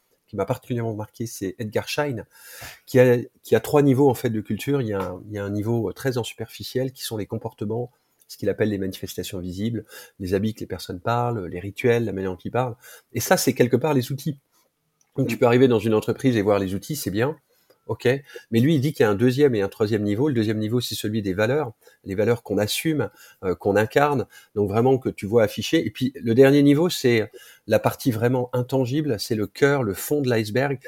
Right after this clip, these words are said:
Speaker 1: Et c'est celle-là qui m'intéresse parce qu'il appelle ça de lui-même les croyances, en fait.
Speaker 2: Mm.
Speaker 1: Ce en croit, euh, ce en quoi, en fait, on croit profondément.
Speaker 2: Mm.
Speaker 1: Et ce qui m'a permis de, d'arriver à ça, c'est que,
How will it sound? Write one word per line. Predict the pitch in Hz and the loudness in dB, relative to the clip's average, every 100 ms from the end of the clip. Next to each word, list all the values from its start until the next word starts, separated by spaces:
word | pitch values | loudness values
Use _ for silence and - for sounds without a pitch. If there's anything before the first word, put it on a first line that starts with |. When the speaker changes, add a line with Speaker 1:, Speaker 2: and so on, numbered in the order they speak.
| - _ - | -20 _ -10
Speaker 1:
Et | |
c'est | - 113 | -6 0
celle-là | 147 143 151 | 2 2 0
qui | 143 | -2
m'intéresse | 120 113 151 143 - | -2 0 0 0 -2
parce | - | -8
qu'il | - 113 | -2 2
appelle | 107 123 | 4 4
ça | - 180 175 - - - | 2 -2 -4 -14 -20 -8
de | 101 | 0
lui-même | 113 127 160 147 | 2 4 4 2
les | 110 | 0
croyances, | - 135 131 143 117 - | 0 0 2 0 -4 -12
en | |
fait. | - - _ - _ _ _ - | -16 -20 _ -20 _ _ _ -10
Speaker 2:
Mm. | 123 110 95 92 | -4 -4 -4 -4
Speaker 1:
Ce | - | 4
en | 156 123 | 6 6
croit, | - - 160 170 170 | 2 0 2 2 0
euh, | 107 | -4
ce | - 156 | 2 4
en | 127 | 4
quoi, | - 170 | 4 0
en | |
fait, | 120 123 120 | 2 -2 -2
on | |
croit | 110 - 139 | -4 -2 -4
profondément. | - 113 117 95 87 - _ - - - - | -4 -8 -6 -6 -8 -14 _ -20 -18 -14 -6
Speaker 2:
Mm. | 104 | 4
Speaker 1:
Et | 123 123 120 98 - | 6 8 6 0 -10
ce | - | -6
qui | 156 | 2
m'a | 143 135 123 - - | 4 6 4 0 2
permis | 143 165 | 2 2
de, | 147 117 107 104 - _ _ | 2 2 2 -2 -8 _ _
d'arriver | 98 127 139 139 | 2 4 6 6
à | 127 | 4
ça, | 180 180 | 2 0
c'est | - | 0
que, | 123 127 113 | 0 2 0